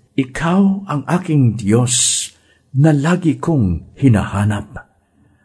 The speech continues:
Ang uhaw kong kaluluwa'y tanging Ikaw nga ang hangad.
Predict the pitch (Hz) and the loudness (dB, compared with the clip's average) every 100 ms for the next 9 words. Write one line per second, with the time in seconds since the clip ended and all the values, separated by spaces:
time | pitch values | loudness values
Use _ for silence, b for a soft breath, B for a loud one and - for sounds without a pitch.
0 | _ _ _ - 120 127 123 110 104 - | _ _ _ 2 4 4 2 0 0 -2
1 | 117 120 104 - 135 170 180 113 90 85 | 0 2 0 -4 -2 0 0 0 0 -2
2 | 78 73 b b b b _ - 101 113 | -6 -10 b b b b _ 0 4 4
3 | 104 90 - - 87 82 76 92 156 - | 4 2 -4 -8 -6 -4 -2 0 -2 -4
4 | - - 80 - 73 90 107 67 - | -12 -8 -6 -6 -6 -6 -6 -10 -20